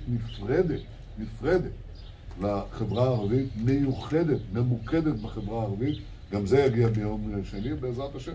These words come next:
נעביר את זה. זה הכיוון, וצריך את זה. זה צריך, אי אפשר לדבר רק על, אה, ביטחון אישי, צריך לדבר על כל המכלול של תעסוקה, תעסוקת צעירים, חינוך צעירים, הטמעת, אה, ה-, אה,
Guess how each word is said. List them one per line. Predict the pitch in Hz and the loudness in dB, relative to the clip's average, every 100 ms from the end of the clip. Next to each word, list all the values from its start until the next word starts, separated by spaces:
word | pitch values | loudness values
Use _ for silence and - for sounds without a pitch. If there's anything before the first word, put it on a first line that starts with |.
| 160 | -8
נעביר | 107 107 123 120 | -8 -6 -4 -6
את | |
זה. | - - - - - - | -8 -12 -14 -14 -14 -6
זה | 101 117 | -2 0
הכיוון, | 113 98 110 98 | 0 -2 -2 -2
וצריך | 90 117 101 123 123 | -2 0 2 0 0
את | 110 | -4
זה. | - - | -6 -8
זה | 98 92 | -6 -6
צריך, | 113 113 117 - - - - | -4 -4 -4 -6 -12 -14 -4
אי | 127 | -2
אפשר | 123 135 | 0 2
לדבר | 123 113 117 110 | 4 4 4 4
רק | 113 117 | 4 2
על, | 123 107 98 | 0 0 2
אה, | 95 95 87 87 85 | 0 -2 -6 -6 -4
ביטחון | 95 92 104 98 | -6 -6 -4 -4
אישי, | 92 117 113 113 - - - | -4 -2 -2 -2 -8 -14 -12
צריך | - 98 | -8 -4
לדבר | 95 104 95 | -4 -2 -4
על | 87 - | -6 -8
כל | - 160 156 | 0 2 4
המכלול | 131 113 98 - - - - - - | 2 -2 -4 -8 -10 -12 -12 -14 -6
של | 107 | -4
תעסוקה, | 95 123 113 113 117 127 120 95 - | 0 2 2 0 2 2 2 0 -4
תעסוקת | 123 - 113 123 117 | -8 -6 -4 -4 -4
צעירים, | - 127 110 117 107 | -2 0 0 0 -2
חינוך | 110 123 127 127 | -2 -2 -2 -2
צעירים, | - 120 104 101 95 | -4 -4 -2 -4 -6
הטמעת, | 95 110 117 127 127 123 | -8 -4 -2 0 0 0
אה, | 110 - - - - - 92 95 | 0 -2 -6 -10 -12 -10 -6 -4
ה-, | |
אה, | 95 90 87 90 | -2 -4 -6 -6